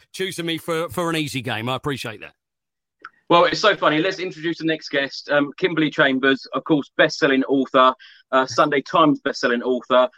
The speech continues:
Speaker 2: latest book, The Family Man. Now, Kimberly, I messaged you the last days of Nuno, and you said,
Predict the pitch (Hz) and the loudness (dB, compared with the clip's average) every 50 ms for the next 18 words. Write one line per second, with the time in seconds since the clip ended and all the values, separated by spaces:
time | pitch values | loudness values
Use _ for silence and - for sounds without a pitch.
0 | _ - 139 156 160 156 - 147 - _ - 147 135 - - - - - 143 131 | _ -2 0 0 0 0 -2 -8 -8 _ -2 -2 -2 -2 -4 -10 -2 0 2 2
1 | 127 120 120 120 123 127 127 131 127 127 123 - _ _ _ _ _ - - 151 | 2 0 -2 -2 0 2 2 2 2 0 -2 -6 _ _ _ _ _ -4 0 2
2 | 156 156 156 - - 196 180 165 156 156 139 135 135 - _ _ - 147 156 160 | 2 2 2 0 0 0 0 0 2 2 2 0 0 -4 _ _ 0 2 2 2
3 | 165 190 190 165 - 196 175 - - - 160 151 147 139 139 139 143 139 151 165 | 4 0 0 -2 -2 -6 -8 -8 -4 0 2 4 4 2 0 0 0 0 2 2
4 | 175 170 160 - - 165 156 151 143 151 147 - 151 151 143 139 135 135 131 131 | 2 0 -2 0 0 2 2 2 0 -4 -4 -4 -2 -2 0 0 2 2 2 2
5 | 131 113 135 135 147 151 143 - - 160 143 139 | 2 0 0 2 2 2 2 0 0 0 0 0